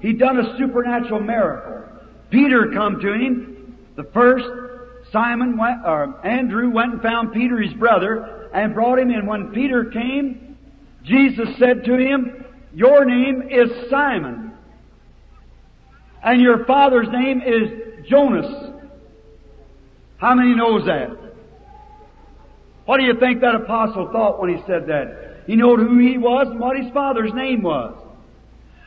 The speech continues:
Then Philip of the same city went over and found Nathanael about thirty miles around the mountain under a tree praying. How many knows that's Saint John one?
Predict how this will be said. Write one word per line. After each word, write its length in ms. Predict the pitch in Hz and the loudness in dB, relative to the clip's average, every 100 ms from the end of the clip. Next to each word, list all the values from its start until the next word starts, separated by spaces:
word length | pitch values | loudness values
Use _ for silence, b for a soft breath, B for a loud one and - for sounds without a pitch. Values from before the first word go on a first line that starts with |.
| b | b
Then 320 | - 262 240 - | 2 4 2 2
Philip 640 | 285 269 - - - - - | 4 6 4 -4 -12 -16 -6
of 120 | 175 | -4
the 100 | 196 - | -4 -4
same 380 | 247 247 240 - | -2 0 -2 -2
city 580 | 254 233 247 - - - | -2 -2 -6 -10 -18 -6
went 200 | 226 254 | -2 2
over 240 | 262 269 | 2 2
and 220 | 247 214 | -2 -2
found 320 | 233 247 247 233 | -2 0 0 -2
Nathanael 760 | 220 254 262 226 208 233 233 | -2 0 0 0 -2 -4 -2
about 340 | 180 214 214 247 | 0 2 2 4
thirty 240 | 254 247 | 4 4
miles 440 | 233 240 240 226 | 0 0 0 -2
around 440 | 208 220 233 233 208 | -4 -2 -2 -2 -4
the 80 | 208 | -4
mountain 480 | 226 240 240 233 240 | -2 -2 -2 -4 -4
under 300 | 240 226 208 | -6 -4 -2
a 140 | 190 - | -4 -2
tree 240 | 254 247 247 | 2 2 2
praying. 680 | 240 233 160 135 - - 190 | 2 2 0 -4 -8 -10 -4
How 120 | 233 | 2
many 160 | 247 | 2
knows 240 | 233 226 226 | 4 2 2
that's 240 | 233 226 | 0 0
Saint 240 | 226 220 180 | -2 -2 -2
John 260 | 214 208 | -2 -2
one? 380 | 202 196 151 | -2 -2 -2